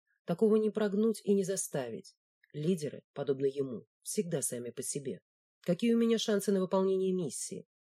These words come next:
Я бы сказала, пятьдесят на пятьдесят. Причем половина зависит чисто от обычной удачи. Повезет, не повезет. Последние дни мы с ним практически не расставались. Постель, прогулки, дикие совокупления, еда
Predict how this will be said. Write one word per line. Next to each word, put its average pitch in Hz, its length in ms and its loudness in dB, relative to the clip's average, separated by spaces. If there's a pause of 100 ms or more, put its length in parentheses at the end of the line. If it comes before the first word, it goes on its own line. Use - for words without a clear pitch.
(260)
Я 151 200 0
бы 147 80 -2
сказала, 151 640 0
пятьдесят 196 460 0
на 196 80 2
пятьдесят. 185 560 -2 (420)
Причем 170 300 2
половина 170 480 2
зависит 147 360 -4
чисто - 300 -4
от 147 140 -2
обычной 147 400 -2
удачи. 131 400 -2 (180)
Повезет, 139 420 -2
не 139 80 -2
повезет. 139 460 -8 (640)
Последние 180 580 2
дни 220 300 0
мы 170 100 2
с - 80 -2
ним 170 120 2
практически 180 540 -2
не 180 100 2
расставались. 160 720 -4 (280)
Постель, 190 520 0
прогулки, 151 720 -6
дикие 156 480 -2
совокупления, 170 880 -4
еда 143 480 -2